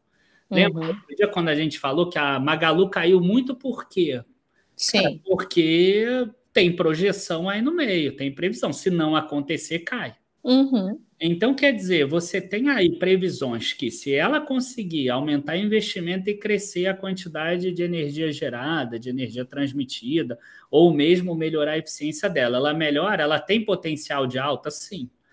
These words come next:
Speaker 1: Mas ela não é aquela empresa que tá sendo precificada super barata,
Speaker 2: Sim.
Speaker 1: igual um Banco do Brasil, por exemplo, pra dizer outra estatal.
Speaker 2: Uhum.
Speaker 1: Ou Banco do Sul, pra dizer outra estatal. Tá? Então, já tem aí um, uma puxada do mercado que é importante que vocês tenham noção.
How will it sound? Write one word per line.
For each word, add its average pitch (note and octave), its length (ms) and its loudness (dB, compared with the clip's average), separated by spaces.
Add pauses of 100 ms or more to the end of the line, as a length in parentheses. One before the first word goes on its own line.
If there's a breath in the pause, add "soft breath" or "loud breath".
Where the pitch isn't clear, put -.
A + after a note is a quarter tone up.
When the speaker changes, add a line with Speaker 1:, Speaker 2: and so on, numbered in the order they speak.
(300 soft breath)
Speaker 1:
Mas D3+ 280 4
ela E3+ 200 4
não G3 180 2
é E3 60 4
aquela A3 300 2
empresa F3 500 0
que G3+ 140 -4
tá D#3+ 200 -4
sendo D3+ 340 -4
precificada D3+ 680 -4
super C#3 400 -8
barata, C#3+ 560 -2 (320)
Speaker 2:
Sim. F3 320 2
Speaker 1:
igual D3 520 6
um G3 280 2
Banco E3 260 -2
do E3 80 -4
Brasil, D#3+ 380 2
por D#3 160 -4
exemplo, D3 340 -4
pra D3 160 -6
dizer C#3 160 -6
outra C3+ 180 -8
estatal. - 520 -10 (400)
Speaker 2:
Uhum. F#3 340 -2
Speaker 1:
Ou E3 280 0
Banco - 140 -14 (280)
do E3 80 -12
Sul, C#3+ 240 0
pra C#3 160 -2
dizer C3+ 140 -4
outra C3 140 -6
estatal. - 440 -8 (480 loud breath)
Tá? C3 300 0
Então, E3+ 480 2
já F#3 260 2
tem G3+ 360 -2
aí E3+ 200 0
um, F#3+ 320 -4
uma F#3 280 0
puxada E3+ 760 -4
do E3+ 80 -4
mercado E3 640 -4
que E3+ 140 -10
é D#3 60 -6
importante E3 560 -6
que - 100 -16
vocês C#3+ 380 -4
tenham C#3 240 -4
noção. D3+ 340 -4